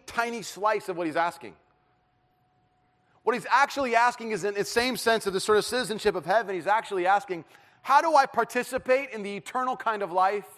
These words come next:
now?" And Jesus tells him, "Well, here's what you gotta do.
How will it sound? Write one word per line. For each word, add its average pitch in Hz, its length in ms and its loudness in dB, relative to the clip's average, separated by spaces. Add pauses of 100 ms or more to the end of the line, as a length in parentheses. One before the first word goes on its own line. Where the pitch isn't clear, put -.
(840)
now?" 110 340 -6 (3000)
And 175 100 -8
Jesus 160 260 -8
tells - 280 0
him, 104 120 -16
"Well, 135 200 -2
here's 143 160 -8
what 143 100 -10
you 123 60 -12
gotta 117 180 -8
do. 92 220 -14